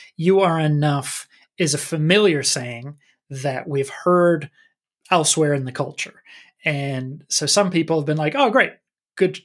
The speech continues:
good choice. I get, I get where you're coming from." Other people have said, uh, "Well, you, you're kinda piggybacking off other things. Maybe you should have chosen a more original title." And yet when I, of course, when I interact with,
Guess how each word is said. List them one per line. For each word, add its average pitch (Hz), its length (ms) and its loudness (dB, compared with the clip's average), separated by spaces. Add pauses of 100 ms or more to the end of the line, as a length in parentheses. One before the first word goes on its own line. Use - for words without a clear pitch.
(160)
good 160 140 0
choice. 151 300 0
I 147 60 0
get, 151 260 -2
I 156 80 -2
get 180 260 0
where 160 120 -2
you're 143 160 -2
coming 147 240 -4
from." - 240 -12
Other 247 180 2
people 214 320 0
have 185 120 2
said, 175 260 2 (420)
uh, 151 520 2
"Well, 190 180 2 (100)
you, 180 280 -2
you're 147 160 -6
kinda 180 220 2
piggybacking 165 640 2
off 135 120 -2
other 131 180 -4
things. 180 800 0
Maybe 151 180 -2
you 147 60 0
should 151 160 -6
have 131 80 -8 (120)
chosen 147 260 0
a - 20 -2
more 135 160 -4
original 135 360 -4
title." 175 460 0 (460)
And 160 120 0
yet 208 200 2
when 175 140 4
I, 165 120 2
of 214 140 -4
course, 175 200 2
when 160 120 2
I 156 40 4
interact 151 420 0
with, - 180 -6